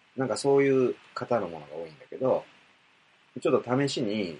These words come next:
お金をかけな-、かけずにね、もっとこう小さく始めるっていうことができないかなみたいな企画をなんか考えられたらしく、で、まあ、それを試しに、まあ、やってみたと。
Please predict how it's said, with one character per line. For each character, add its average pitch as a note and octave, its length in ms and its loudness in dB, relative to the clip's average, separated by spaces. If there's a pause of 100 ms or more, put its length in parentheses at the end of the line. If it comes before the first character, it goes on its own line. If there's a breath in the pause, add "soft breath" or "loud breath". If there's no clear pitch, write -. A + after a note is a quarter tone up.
(200)
お A2+ 60 -4
金 C#3+ 300 -2
を C#3 100 0
か D#3+ 140 -8
け A3 120 -4
な-、 G3+ 120 0
か D3 160 -4
け F#3+ 140 4
ず C3+ 100 -2
に E2+ 140 -8
ね、 G2+ 200 -14 (240)
も C3+ 120 -6
っ - 20 -8
と A2 80 -4
こ - 120 -4
う - 20 -10
小 C3+ 240 -4
さ E3 160 2
く - 80 -4
始 - 180 -10
め D#2 120 -12
る D#2+ 80 -12
っ - 20 -14 (100)
て C#2 60 -16
い - 20 -14
う C2+ 40 -18
こ D2 80 -20
と C#2 60 -16
が C#2+ 60 -18
で G#2+ 160 -2
き G#2+ 80 0
な F#2+ 100 0
い D2+ 60 -8
か E2 100 -8
な D#2+ 100 -10
み E2 100 -16
た D#2+ 80 -10
い D#2 60 -10
な D2+ 60 -20
企 - 360 -8
画 F2+ 60 -6
を E2+ 40 -12
な F2 80 -12
ん - 40 -16 (140)
か - 120 -10
考 D#2+ 140 -14
え D#2+ 200 -10 (720)
ら G2 140 -2
れ E2+ 80 -4
た - 140 -12
ら - 100 -8
し - 140 -10
く、 B2 340 4 (640)
で、 A2 680 6 (300)
ま B2 80 0
あ、 G#2+ 40 -4
そ A#2 100 0
れ A#2 120 6
を A2+ 80 2
試 B2+ 220 0
し D3 120 -2
に、 G#2 120 0 (1300)
ま G2+ 80 -6
あ、 - 20 -4
や F2 120 -4
っ - 20 -10
て - 120 -10
み F#2 80 -6
た D2+ 120 -8
と。 - 100 -12